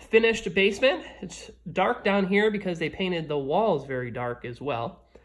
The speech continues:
So one of the things that we're gonna do in here is obviously redo the electrical, make it consistent throughout, redo the light, and then we're going to take all of these ceiling tiles, repair any that have issues,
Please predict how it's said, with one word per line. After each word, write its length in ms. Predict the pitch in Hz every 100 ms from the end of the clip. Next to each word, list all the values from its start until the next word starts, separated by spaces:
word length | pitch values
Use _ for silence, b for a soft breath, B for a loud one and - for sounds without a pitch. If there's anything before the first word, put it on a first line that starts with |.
| b b b b
So 140 | -
one 160 | 151 185
of 80 | 190
the 40 |
things 220 | 185 170
that 100 | 160
we're 80 | 151
gonna 160 | 156 151
do 200 | 156 151
in 100 | 143
here 260 | 151 147
is 280 | 147 139 - _ -
obviously 480 | 139 156 160 165 147
redo 240 | 143 135
the 60 | 123
electrical, 760 | 123 170 - - 175 175 - -
make 260 | 143 139 139
it 80 |
consistent 600 | - 135 - 156 - 131
throughout, 580 | - 123 151 175 170 - b b b b b 143
redo 360 | 147 143 139
the 80 | 127
light, 460 | 131 160 175 165 - _ _ - _ _ _ -
and 180 | 160
then 100 | 156
we're 120 | 151 143
going 280 | 143 143 147
to 140 | 139
take 240 | - 151
all 220 | 120 147 170
of 60 |
these 200 | 160 147
ceiling 380 | - 180 180 175
tiles, 560 | 175 156 156 156 156 - _ _ _ _ _ _ _ -
repair 420 | 143 147 180 151
any 220 | 151 165
that 240 | 151 147
have 240 | - 147 131
issues, 560 | 165 175 175 165 165